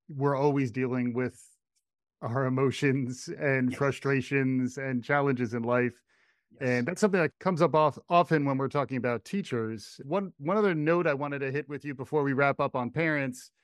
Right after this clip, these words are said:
Speaker 2: Yeah.
Speaker 1: is that the other role that's in this space that you spend a lot of time thinking about and working with is teachers. Any notes on how parents and teachers can work together and how you kinda connect maybe the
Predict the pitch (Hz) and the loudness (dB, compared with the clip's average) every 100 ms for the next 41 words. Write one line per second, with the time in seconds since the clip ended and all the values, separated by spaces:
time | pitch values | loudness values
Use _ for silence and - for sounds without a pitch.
0 | _ - 139 160 139 147 160 160 135 143 | _ -12 -4 0 2 4 4 4 2 2
1 | 165 160 151 143 127 147 139 135 127 - | 2 2 2 0 -2 -4 -2 -2 -4 -6
2 | 151 139 127 139 131 131 - 135 131 131 | -4 -4 -4 -8 -8 -6 -4 -2 0 -2
3 | 123 131 123 180 160 170 147 151 147 127 | -2 -2 -2 -4 -4 -2 0 2 2 2
4 | 123 143 170 160 135 135 127 131 127 110 | 0 -2 -4 -4 -2 0 0 -2 -6 -6
5 | - 175 160 131 123 120 - - _ _ | -10 -10 -4 2 2 2 -4 -20 _ _
6 | _ _ _ 202 240 240 240 226 202 196 | _ _ _ 4 6 8 8 6 6 6
7 | 196 180 - 139 160 156 147 127 165 170 | 6 4 0 4 6 6 4 2 2 4
8 | 165 - 127 - 165 165 165 160 156 143 | 2 -2 -6 -6 -6 -2 0 0 -2 -4
9 | - - 139 135 127 127 123 123 - 127 | -8 -2 2 4 4 4 2 -2 -6 0
10 | 156 147 156 156 151 151 143 127 123 135 | 0 2 2 4 6 6 4 2 0 0
11 | 139 131 143 135 127 135 139 135 - 135 | -2 -2 -4 -4 -4 -4 -4 -6 -8 -8
12 | 127 131 127 | -4 -2 -2